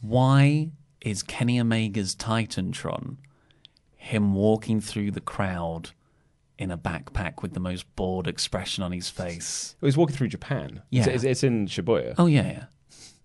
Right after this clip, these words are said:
Speaker 1: I, I got that. <laughs> That doesn't scream, "I'm excited for this match now." Isn't that the, the, the,
Speaker 2: Yeah.
Speaker 1: those weirdly boring entrance to, to a wrestler, you know, like
Speaker 2: But again, I think it's,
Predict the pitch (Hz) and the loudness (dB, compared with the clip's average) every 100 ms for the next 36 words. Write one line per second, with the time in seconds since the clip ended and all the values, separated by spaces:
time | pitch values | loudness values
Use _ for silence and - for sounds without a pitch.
0 | _ 143 139 139 - 104 143 139 - - | _ 0 0 0 -8 0 0 0 -8 -6
1 | 139 - - - - - - - - - | 8 10 10 8 6 2 -8 -12 -16 -20
2 | - 117 160 175 151 175 170 160 139 - | -10 2 4 4 4 4 6 4 4 0
3 | - 165 143 98 69 - - _ 120 123 | 4 4 4 2 -4 -10 -20 _ 4 4
4 | 117 - 139 113 101 - 104 95 - 110 | 2 2 4 4 2 -2 -2 -2 0 0
5 | - - 82 69 - - _ _ _ _ | 0 -4 -4 -8 -12 -18 _ _ _ _
6 | _ _ _ _ _ _ _ _ - 277 | _ _ _ _ _ _ _ _ 0 2
7 | 403 339 302 247 262 190 262 - 190 233 | 8 8 10 10 10 10 8 8 8 10
8 | 165 160 233 170 180 247 330 339 339 320 | 12 12 12 6 2 8 10 10 8 8
9 | 330 294 262 - - - _ _ 131 123 | 8 6 4 0 -18 -20 _ _ -4 8
10 | - 285 302 311 302 285 277 - 254 285 | 12 12 12 12 12 12 10 10 10 10
11 | 277 180 147 135 - - 190 196 156 202 | 6 6 6 6 0 6 8 8 8 10
12 | 208 202 277 - 247 170 349 262 233 214 | 12 12 8 8 2 4 8 8 8 4
13 | - - - - 214 220 196 247 202 - | -2 -20 -20 8 12 12 12 12 10 8
14 | 202 220 208 170 | 8 8 6 6